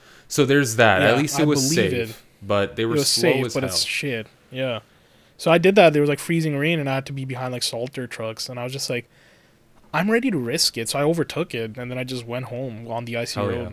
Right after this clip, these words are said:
Speaker 2: because I was like, "I'm not dealing with this. Like, this is way too slow for me."
Speaker 1: I
Speaker 2: Um,
Speaker 1: eventu-, I eventually did that too. I must say though, man,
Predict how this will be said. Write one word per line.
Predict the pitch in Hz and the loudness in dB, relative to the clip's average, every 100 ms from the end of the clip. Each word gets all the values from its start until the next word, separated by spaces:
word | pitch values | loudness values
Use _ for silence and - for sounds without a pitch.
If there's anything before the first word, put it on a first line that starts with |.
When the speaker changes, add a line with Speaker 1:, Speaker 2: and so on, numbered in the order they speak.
| - | -10
Speaker 2:
because | 127 123 | -10 -6
I | |
was | 123 | -6
like, | 120 | -6
"I'm | 131 | -4
not | 175 123 | -4 -4
dealing | 120 160 | -6 -6
with | 117 | -6
this. | 110 110 - _ _ _ _ | -8 -10 -12 _ _ _ _
Like, | 123 123 | -10 -6
this | 165 | -6
is | 135 | -2
way | 131 | -2
too | 147 139 | -2 -6
slow | - 120 117 | -6 -8 -10
for | 117 | -14
me." | 110 110 - - - - | -14 -16 -20 -20 -20 0
Speaker 1:
I | 120 135 | 4 6
Speaker 2:
Um, | 139 | 4
Speaker 1:
eventu-, | 131 120 113 - - | 2 0 -6 -14 0
I | 123 | 2
eventually | 127 147 - 180 | 2 0 -2 -6
did | 156 151 | -4 -2
that | 143 127 - | 2 2 2
too. | 120 104 90 - | 0 0 -2 -4
I | 113 | -2
must | 127 156 - | 0 0 0
say | 113 117 | 2 2
though, | 123 120 | 0 -2
man, | 120 123 127 | -2 -2 -2